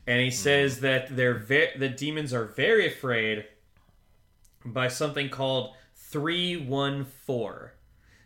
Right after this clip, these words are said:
Speaker 1: And
Speaker 2: Mm-hmm.
Speaker 1: this doesn't really mean anything to us except, like, oh, hey, it's the first three digits of pi. Um, so
Speaker 2: Oh, yes.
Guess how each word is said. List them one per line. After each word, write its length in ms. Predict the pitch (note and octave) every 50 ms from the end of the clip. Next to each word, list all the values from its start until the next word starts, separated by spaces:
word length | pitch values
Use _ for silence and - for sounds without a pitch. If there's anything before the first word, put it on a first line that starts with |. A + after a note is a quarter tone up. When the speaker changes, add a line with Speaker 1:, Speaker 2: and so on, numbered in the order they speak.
| _ _ _
Speaker 1:
And 480 | A#2+ A#2+ B2 B2 A#2+ A#2+ A#2+ A#2+ A2+ G#2+
Speaker 2:
Mm-hmm. 200 | F#2+ F#2 F#2 F#2+ G2 - _ _ _ _ _
Speaker 1:
this 220 | - G#3 F#3+ - -
doesn't 260 | D#3 C#3 B2 A#2+ B2
really 220 | A#2+ A#2 A#2+ A#2+
mean 200 | A#2 A#2 A#2 A#2
anything 380 | A#2 A#2 B2 A#2+ - B2 A#2+ A#2+
to 140 | B2 - A#2+ A#2+
us 200 | C3 B2+ - B2
except, 420 | A#2+ - - C3 B2+ B2 B2+ -
like, 220 | C3 B2+ B2 B2 -
oh, 200 | F#3+ E3+ C#3 C3
hey, 360 | D3 E3 D#3 B2+ A2 G#2+ - - - _ _ _ _ _ _
it's 200 | - A#2+ B2 -
the 100 | B2+ B2
first 320 | - C3+ C3 B2 B2 -
three 160 | - C#3 C3 B2
digits 340 | B2 C3 B2+ B2+ C3 B2
of 160 | C#3+ B2 - -
pi. 400 | A2 G2 F2+ E2+ E2 F#2 G#2+ - - - - - - - - - - _ -
Um, 460 | B2+ A#2+ A2+ A2 A2 A2 A2 A2 G#2 - _ _ _ - - _ _ _ _
so 460 | - - - - C#3 A#2 A2+ B2 C3
Speaker 2:
Oh, 40 | B2
yes. 640 | A2+ A#2+ C3 C3 G#2+ F2+ - - - - - -